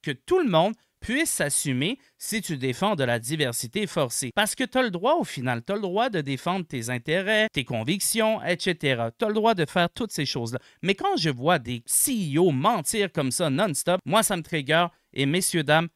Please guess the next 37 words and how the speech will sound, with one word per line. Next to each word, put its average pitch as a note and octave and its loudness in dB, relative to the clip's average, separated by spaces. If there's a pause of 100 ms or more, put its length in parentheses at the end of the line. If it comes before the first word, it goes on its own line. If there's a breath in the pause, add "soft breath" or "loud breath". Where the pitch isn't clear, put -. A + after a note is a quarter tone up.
ben, F3+ 2
je C#3+ -2
vais F3 4
vous F3+ 0
prouver D3+ -2
qu'il C3+ -2
y B2+ -4
en C#3 0
a D3 2
bel D#3+ 2
et C#3+ 2
bien B2+ -2 (200)
chez A3+ -2
C F3+ -2
D C#3+ 0
Projekt B2 -4
Red. F#3+ 4
Et F#3 4
messieurs, A3+ 2
dames, C3 0 (180)
sincèrement, A#3 2
cette G3 0
vidéo-là, F3+ 2
c'est - 0
une A#3 4
que E3+ 2
j'ai C#3+ 4
fait F#3 0
le D3+ 2
plus F#3+ -2
de F3 4
recherches D3+ 2
de B2 -2
toute A3+ 0
ma C#3 2
vie D#3+ -6
parce G#3 4